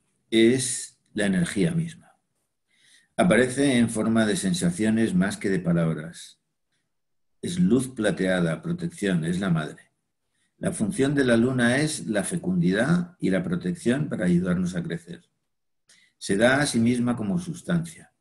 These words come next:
La luna representa la sustancia vital, la generosidad.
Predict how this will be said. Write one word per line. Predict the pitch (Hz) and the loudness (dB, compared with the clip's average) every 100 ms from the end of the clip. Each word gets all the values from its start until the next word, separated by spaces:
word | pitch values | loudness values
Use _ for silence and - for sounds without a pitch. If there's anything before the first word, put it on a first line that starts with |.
| _ _ _ _ _ _ - | _ _ _ _ _ _ -4
La | 104 | 2
luna | 120 139 143 | 2 4 4
representa | 127 120 113 120 120 131 | 2 0 0 0 2 2
la | 110 101 | 2 0
sustancia | 90 - 104 107 107 110 85 | -4 -4 -6 -4 -2 -2 -2
vital, | 87 85 90 82 - _ _ _ _ _ | -4 -2 -2 -2 -6 _ _ _ _ _
la | 90 87 | -2 0
generosidad. | - 85 80 82 87 87 87 - | 2 2 0 -4 -2 -2 -2 -6